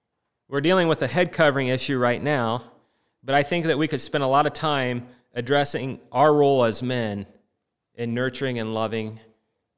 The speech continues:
and leading and guiding our wives. It's really important. But back there in the eighteen hundreds or so,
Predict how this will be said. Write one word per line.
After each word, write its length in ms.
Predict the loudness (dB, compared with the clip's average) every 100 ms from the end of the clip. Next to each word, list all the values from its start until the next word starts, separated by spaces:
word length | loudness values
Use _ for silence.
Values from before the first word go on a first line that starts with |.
| -14
and 160 | -8
leading 420 | -6 -4 -6 -8 -14 _ _ _ _
and 160 | -14 -8
guiding 380 | -6 -6 -8 -12 _
our 140 | -16 -12
wives. 480 | -10 -12 -14 -14 -16 _ _ _ _ _ -20
It's 180 | -14 -6
really 220 | -4 -4
important. 480 | -6 -8 -10 -10 -18 _ _ _ _ _ _ _ _ _ _ _ _ _ _ _ _ _ _ _ _ _ _ _ _ _ _ _ _ _ _ _ _ -12
But 140 | -2
back 180 | 2 2
there 120 | 2
in 40 | 2
the 80 |
eighteen 280 | 2 0 -4
hundreds 440 | -2 0 0 -2 -2
or 60 |
so, 380 | -4 0 0 -2